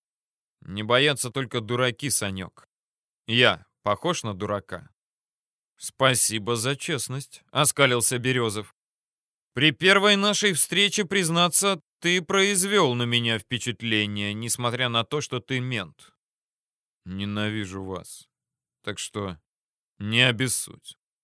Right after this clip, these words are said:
Вояка вдруг вытащил пистолет и с расстояния пары шагов направил его прямо мне в лоб.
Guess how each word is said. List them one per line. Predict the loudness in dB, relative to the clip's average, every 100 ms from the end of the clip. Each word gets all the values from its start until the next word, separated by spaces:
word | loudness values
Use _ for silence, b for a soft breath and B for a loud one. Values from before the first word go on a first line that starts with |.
| _ _ _ -8
Вояка | 4 6 6 4 2
вдруг | 2 0
вытащил | 2 2 2 2 2 -2
пистолет | 0 2 4 4 4 2
и | -2
с |
расстояния | 0 0 4 4 4 4 2
пары | 2 2 4 2
шагов | 2 2 0 0
направил | 0 2 4 4 2
его | 0 0 0
прямо | 0 2 4 6 4 0
мне | 0 0 -2
в | -4
лоб. | -8